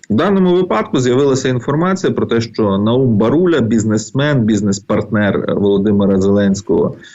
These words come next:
е, починаючи з дві тисячі чотирнадцятого року, хоча певна співпраця в них була ще з дві тисячі дев'ятого року, що він є громадянин Московії з бізнесом в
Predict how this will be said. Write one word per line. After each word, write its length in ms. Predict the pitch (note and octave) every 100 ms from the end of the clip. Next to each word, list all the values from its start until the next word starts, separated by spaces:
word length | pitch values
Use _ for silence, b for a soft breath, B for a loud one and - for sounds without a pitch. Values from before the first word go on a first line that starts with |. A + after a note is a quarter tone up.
| B -
е, 840 | - G2 F#2 F#2 F2+ - - - -
починаючи 680 | - G2 G2+ G#2 G2 F#2 G2+
з 40 |
дві 100 | F#2
тисячі 320 | F#2 G2 - F#2
чотирнадцятого 1080 | F#2+ - G2 G2+ F#2+ - - F#2+ F2 F#2+
року, 320 | A2 F3 - A2
хоча 220 | G2 G2
певна 340 | G2 G2 F#2 E2+
співпраця 520 | - F2 F2+ F2 F2+
в 40 |
них 140 | F2 F2+
була 220 | F2+ E2+
ще 180 | - F2
з 40 |
дві 100 | F2+
тисячі 360 | - F2+ - F#2
дев'ятого 580 | G#2+ D#3 - D3 C3
року, 400 | B2+ B2 A2+ G2+ B B B B
що 200 | - C3+
він 220 | D#3 D3
є 120 | B2+
громадянин 600 | G#2+ A2+ A2+ A2 A2 A#2 A2+
Московії 1040 | C3+ C3+ - F3+ E3+ E3 D3+ D3 C#3+ C#3
з 220 | G#2+ G#2
бізнесом 720 | A2+ C#3+ C3+ A2+ G#2 - G#2
в 100 | F#2